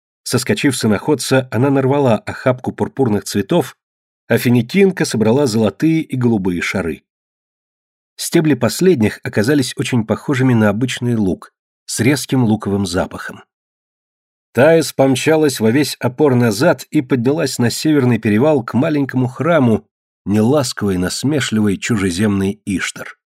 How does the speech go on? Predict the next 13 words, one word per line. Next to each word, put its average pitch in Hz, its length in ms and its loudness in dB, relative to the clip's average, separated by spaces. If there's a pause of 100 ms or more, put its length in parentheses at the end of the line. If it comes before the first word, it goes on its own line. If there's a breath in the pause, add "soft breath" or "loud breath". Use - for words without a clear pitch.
(920)
Стараясь 120 460 0
не 120 80 2
смотреть 117 480 0
в 90 100 -2
узкие 117 320 0
зелено-золотистые 92 960 -2
глаза, 87 560 0 (420)
она 120 200 0
поспешно 131 720 -2
разложила 107 480 0
цветы 101 360 -4
на 113 140 0
жертвеннике, 90 800 -4